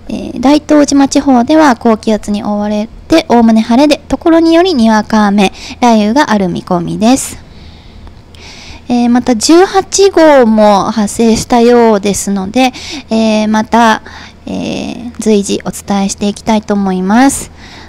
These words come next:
では次に道路交通情報です。まず沖縄自動車道からお伝えします。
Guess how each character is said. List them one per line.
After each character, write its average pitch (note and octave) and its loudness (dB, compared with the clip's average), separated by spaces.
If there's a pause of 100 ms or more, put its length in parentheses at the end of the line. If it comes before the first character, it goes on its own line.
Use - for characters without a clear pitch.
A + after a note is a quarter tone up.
(140)
で G4 2
は F#4 4
次 D4+ 0
に D4 4 (320)
道 B3 2
路 G3+ 2
交 A#3 0
通 C4+ -2
情 B3+ 2
報 A#3 2
で A#3 2
す。 - -10 (440)
ま F#4+ 0
ず F#4+ 2
沖 D#4 0
縄 E4+ 6
自 C4 2
動 D4+ 4
車 D#4+ 2
道 B3 4
か D#4 2
ら D4 4
お G3+ 0
伝 G#3+ 0
え G#3 0
し - -2
ま A3 4
す。 - -8